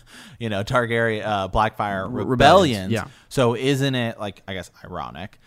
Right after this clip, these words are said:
Speaker 1: um,
Speaker 2: Yeah.
Speaker 1: is that that's kind of his thing, and then he becomes the Three-Eyed Raven where he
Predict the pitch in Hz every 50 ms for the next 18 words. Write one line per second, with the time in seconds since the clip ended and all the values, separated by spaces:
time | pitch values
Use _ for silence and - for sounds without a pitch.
0 | _ _ _ _ - 196 104 101 92 85 85 87 98 - 78 80 107 - 104 104
1 | 101 92 98 104 98 98 92 92 90 - _ _ _ - - 110 110 110 - -
2 | - 107 104 92 - 101 95 - - 120 117 110 98 92 95 95 92 87 104 95
3 | 92 90 87 87 95 - - _ _ _ _ - - - _ _ - 104 95 -
4 | - 101 98 90 87 87 87 95 92 - 104 85 85 98 104 104 101 95 92 78
5 | 87 95 98 92 95 95 87